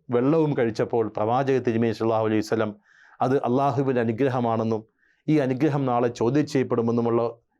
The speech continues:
എന്നും തൻ്റെ കൂടെയുള്ള ആളുകളെ ഉണർത്തിയ കാര്യവുമൊക്കെ അബൂ ഹുറൈറ റളിയല്ലാഹു അൻഹു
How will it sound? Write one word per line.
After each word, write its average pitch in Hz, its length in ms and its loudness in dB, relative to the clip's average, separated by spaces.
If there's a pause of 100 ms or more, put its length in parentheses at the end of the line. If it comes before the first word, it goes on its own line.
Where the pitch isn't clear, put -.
എന്നും 113 380 0 (260)
തൻ്റെ 113 380 0 (120)
കൂടെയുള്ള 120 480 0
ആളുകളെ 113 380 0
ഉണർത്തിയ 123 540 0
കാര്യവുമൊക്കെ 107 680 0 (1300)
അബൂ 120 180 0
ഹുറൈറ 110 360 2
റളിയല്ലാഹു 110 720 0
അൻഹു 104 140 -2